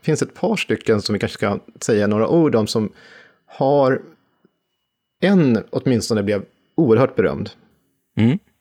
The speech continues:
Speaker 2: Det är en person som, eh, kanske inte många känner namnet på, men många har sett hans verk, <laughs> om inte annat. Vilket är lite
Speaker 1: Ja, så
Speaker 2: speciellt.
Speaker 1: han, hans verk är egentligen jättemycket mer berömt än vad John Bauers är.
Speaker 2: Mm.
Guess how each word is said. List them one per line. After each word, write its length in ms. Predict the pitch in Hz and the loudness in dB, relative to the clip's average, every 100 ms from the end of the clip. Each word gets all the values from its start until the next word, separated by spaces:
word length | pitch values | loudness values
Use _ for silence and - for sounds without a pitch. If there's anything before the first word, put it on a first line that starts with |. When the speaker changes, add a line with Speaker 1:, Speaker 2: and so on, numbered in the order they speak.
| _ _ _ | _ _ _
Speaker 2:
Det 180 | - 123 | -6 -2
är 20 | |
en 80 | 147 | 0
person 440 | 143 135 143 131 123 | 0 0 0 0 0
som, 280 | 123 117 | 0 0
eh, 400 | 107 107 101 95 - | 0 0 0 -2 -4
kanske 340 | - 117 131 | -4 0 0
inte 280 | 107 - 135 | 0 0 0
många 300 | 151 127 110 | 0 0 0
känner 260 | 123 113 104 | 0 0 0
namnet 460 | 101 165 196 - | 0 0 -2 -4
på, 160 | - 101 | -2 -2
men 260 | 101 104 | -2 -2
många 300 | 107 110 92 | -2 -2 -2
har 160 | 139 165 | 0 -2
sett 340 | - 104 - | -2 -4 -4
hans 320 | - 95 98 - | -8 -8 -8 -2
verk, 300 | 180 214 - | -2 -2 -6
<laughs> 80 | - | -4
om 80 | 151 | -2
inte 260 | 131 110 101 | 0 -2 -2
annat. 340 | 90 92 - - - _ _ - - _ | -6 -8 -12 -18 -20 _ _ -20 -20 _
Vilket 280 | 123 - 110 | -4 -4 -2
är 100 | 98 | -2
lite 220 | 101 - | -2 -6
Speaker 1:
Ja, 60 | - | -6
så 180 | 123 | -2
Speaker 2:
speciellt. 200 | 107 113 | 0 2
Speaker 1:
han, 180 | 95 113 - - - _ _ _ _ - _ | 0 -4 -8 -20 -20 _ _ _ _ -20 _
hans 240 | - 110 110 | -6 -4 -2
verk 320 | 107 151 175 | 0 0 0
är 140 | 147 | 0
egentligen 680 | 117 - 107 117 170 123 107 - | 0 0 0 0 0 0 0 -2
jättemycket 640 | 113 107 - 110 147 - | -4 -4 0 0 0 0
mer 140 | 107 104 | 0 2
berömt 380 | 104 98 95 | 0 0 -2
än 100 | 104 | -2
vad 340 | 95 92 92 98 | 0 0 0 -2
John 120 | 98 | -2
Bauers 420 | 131 165 120 - | 0 0 0 0
är. 180 | 101 - - _ _ _ _ _ | -4 -8 -14 _ _ _ _ _
Speaker 2:
Mm. 180 | - 87 | -4 -4